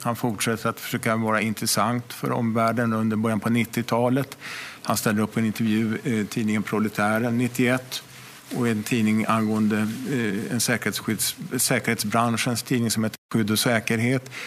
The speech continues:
nittonhundranittiotvå. Och åtminstone i den här senare artikeln så pratar han om en, ett möjligt scenario där det inte skulle vara fråga om ett mord utan om ett dråp. Och att han, en pers-, att gärningsmannen skulle ha blivit, eh,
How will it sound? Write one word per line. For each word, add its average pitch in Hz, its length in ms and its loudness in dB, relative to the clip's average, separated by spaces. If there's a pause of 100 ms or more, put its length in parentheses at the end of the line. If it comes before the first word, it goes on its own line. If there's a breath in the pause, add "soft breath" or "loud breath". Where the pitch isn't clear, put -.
(140 loud breath)
nittonhundranittiotvå. 110 1300 0 (1040 loud breath)
Och 123 260 2
åtminstone 113 440 2
i 117 40 2
den 113 80 2
här 113 80 2
senare 117 400 2
artikeln 120 520 0
så 123 140 -2
pratar 117 360 0
han 107 100 0
om 107 240 0
en, 107 180 0
ett 110 220 -4
möjligt 110 340 2
scenario 120 720 2 (480 loud breath)
där 117 220 2
det 110 120 0
inte 110 200 -2
skulle 110 160 0
vara 110 80 2
fråga 110 220 0
om 107 100 4
ett 104 100 0
mord 113 400 4
utan 110 240 0
om 104 120 0
ett 95 100 -4
dråp. 123 560 0 (440 loud breath)
Och - 240 -2
att 110 240 0
han, 101 260 0
en 117 220 0
pers-, - 320 -2
att 110 380 -2
gärningsmannen 104 760 0
skulle 107 200 -2
ha 98 60 0
blivit, 104 560 -2
eh, 104 120 2